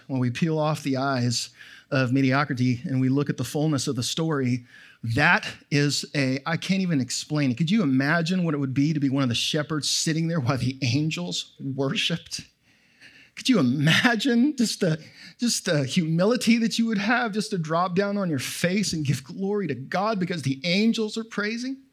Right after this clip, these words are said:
This injection in this moment in time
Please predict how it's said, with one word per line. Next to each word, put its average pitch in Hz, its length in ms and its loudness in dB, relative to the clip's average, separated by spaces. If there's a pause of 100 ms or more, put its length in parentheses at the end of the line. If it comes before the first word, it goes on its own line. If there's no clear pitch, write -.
(960)
This 196 400 4
injection 165 760 2
in 170 160 -2
this 196 300 0
moment 185 480 0
in 151 140 0
time 143 640 0